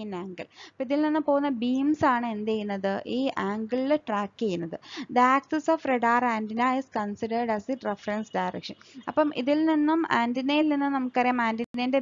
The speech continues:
ബീമിന് ഒരു axis ഉണ്ടായിരിക്കും. ഇതേപോലെ lobes ആണ്, ആ, ബീമായിട്ട് വരുന്നതെങ്കിൽ അതിൻ്റെ correct center, അതിൻ്റെ axis ഉണ്ടായിരിക്കും ആ പോകുന്ന beam-ിൻ്റെ, beam of, ആ, waves-ിനൊരു, ആ, center of axis ഉണ്ടായിരിക്കും. അതൊരു reference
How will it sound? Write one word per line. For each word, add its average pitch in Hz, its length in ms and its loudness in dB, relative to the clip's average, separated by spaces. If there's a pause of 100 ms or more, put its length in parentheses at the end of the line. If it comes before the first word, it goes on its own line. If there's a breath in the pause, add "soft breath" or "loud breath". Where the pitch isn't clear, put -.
(120)
ബീമിന് 247 560 0 (340 loud breath)
ഒരു 233 120 4 (200)
axis 247 400 -4
ഉണ്ടായിരിക്കും. 202 400 -4
ഇതേപോലെ 254 460 2 (120)
lobes 226 380 0
ആണ്, 233 260 0 (260)
ആ, 208 40 -2 (260)
ബീമായിട്ട് 226 540 -2
വരുന്നതെങ്കിൽ 208 460 -2
അതിൻ്റെ 226 240 -6
correct 220 420 -2
center, 202 380 0 (380 loud breath)
അതിൻ്റെ 240 340 0 (200)
axis 262 480 -2
ഉണ്ടായിരിക്കും 202 540 -2
ആ 214 100 0 (100)
പോകുന്ന 220 340 -2 (160)
beam-ിൻ്റെ, 214 480 0 (120)
beam 233 320 2
of, 262 100 2 (200)
ആ, - 20 0 (260)
waves-ിനൊരു, 220 600 -6 (440 loud breath)
ആ, - 80 -2 (220)
center 247 300 2
of 262 100 -2 (100)
axis 226 380 -10
ഉണ്ടായിരിക്കും. 202 440 -6 (120)
അതൊരു 311 340 -2
reference 240 460 -6